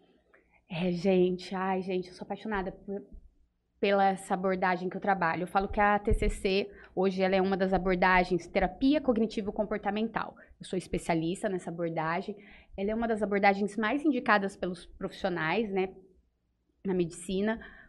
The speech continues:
Por quê? Porque ela é uma abordagem que ela nos dá muitas ferramentas pra isso, pro autoconhecimento.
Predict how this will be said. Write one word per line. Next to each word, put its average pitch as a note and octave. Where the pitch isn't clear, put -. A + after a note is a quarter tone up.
Por -
quê? F#3
Porque G#3+
ela B3+
é C#4
uma D#4
abordagem A#3+
que A#3+
ela A#3+
nos B3
dá A#3+
muitas A#3+
ferramentas F#3
pra F#3+
isso, -
pro G#3+
autoconhecimento. F#3